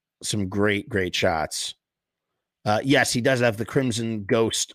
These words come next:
on his, on his boot. I mean, this is when they just sort of embraced the Crimson Ghost, right?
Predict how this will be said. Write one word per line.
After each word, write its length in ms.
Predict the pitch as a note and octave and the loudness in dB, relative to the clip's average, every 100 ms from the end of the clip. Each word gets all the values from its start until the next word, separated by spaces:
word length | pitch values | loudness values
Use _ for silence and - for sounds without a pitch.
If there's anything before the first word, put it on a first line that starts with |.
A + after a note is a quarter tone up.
| - | -8
on 200 | A2 G#2+ | -8 -6
his, 360 | G2 G2 F2+ - | -6 -6 -8 -10
on 140 | G#2+ | -10
his 140 | G2 | -10
boot. 360 | F2 A2 A2+ G#2+ - _ - - | -8 -2 0 -2 -6 _ -20 -4
I 40 | |
mean, 100 | A#2+ | 2
this 120 | D3+ D3 | 2 4
is 100 | D#3+ | 4
when 160 | D#3 | 4
they 120 | D3+ | 4
just 560 | B2 - B2 C#3+ D3 - | 2 0 2 4 4 2
sort 260 | E3 C#3 B2+ | 4 4 4
of 100 | A#2+ | 2
embraced 560 | A#2 A2 B2 A#2+ - | 0 2 2 2 -2
the 80 | B2+ | -4
Crimson 600 | - B2+ A2+ - - A#2+ | -4 -4 -6 -8 -8 -2
Ghost, 380 | A2+ C#3 G2 - | 0 0 -2 -6
right? 340 | F#2 G#2 D#3 | -2 -2 -2